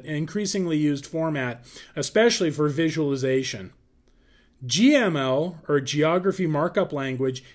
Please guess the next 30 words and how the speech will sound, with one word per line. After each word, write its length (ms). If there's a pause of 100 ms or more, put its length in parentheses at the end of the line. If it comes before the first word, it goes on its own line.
is 180
another 380
format 520
that 60
you 160
may 300
encounter, 640 (160)
and 380
it's 240
one, 260
another 340
one 220
that 140
has 160
come 180
out 300
of 320 (320)
the 80
Open 280
Geospatial 600
Consortium, 800 (400)
and 300
it's, 280
it's 300
a 180
standard 760
that 240
is 280
commonly, 800 (260)
uh, 280